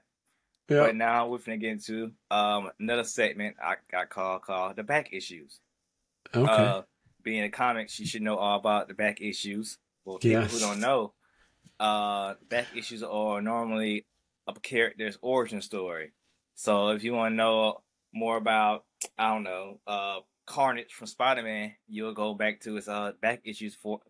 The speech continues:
Speaker 2: find more about his origin stories. So in this segment, we're gonna go on your back issues, find more about your origin stories.
Speaker 1: Okay, perfect. Uh-huh.
Speaker 2: All right. So first question, uh, where are you from and what do you call your hood?
Speaker 1: Okay. So I, um, so, uh,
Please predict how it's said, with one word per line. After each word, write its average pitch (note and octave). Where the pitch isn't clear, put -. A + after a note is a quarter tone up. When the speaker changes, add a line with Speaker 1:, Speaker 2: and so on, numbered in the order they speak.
Speaker 2:
find G#2
more G#2
about G2
his -
origin A#2
stories. D#2+
So F#2
in F2
this G#2
segment, G#2
we're F2+
gonna -
go G2
on F#2+
your A2
back G#2
issues, G2
find F2+
more F#2+
about F#2
your A2+
origin F2
stories. D2+
Speaker 1:
Okay, C3
perfect. A2+
Uh-huh. G#2+
Speaker 2:
All F2
right. G#2+
So F#2+
first B2
question, G2
uh, F#2+
where A#2+
are C#3
you D#3
from C#3+
and A#2
what A#2+
do A2+
you A#2
call A2
your G#2
hood? F#2
Speaker 1:
Okay. D3+
So F#3+
I, A#3+
um, G3+
so, F#3
uh, D#3+